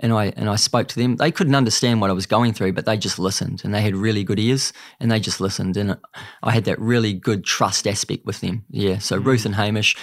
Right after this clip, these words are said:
Speaker 1: and my mum were, were three advocates in my corner, just people who I, who I started to talk to, mate.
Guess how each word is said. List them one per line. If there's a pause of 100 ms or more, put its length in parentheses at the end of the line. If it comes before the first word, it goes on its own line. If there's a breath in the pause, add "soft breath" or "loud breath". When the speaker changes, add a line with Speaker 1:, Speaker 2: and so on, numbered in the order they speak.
(220 loud breath)
Speaker 1:
and
my
mum
were,
were
three
advocates
in
my
corner,
just (240 loud breath)
people
who
I, (140)
who
I
started
to
talk
to,
mate.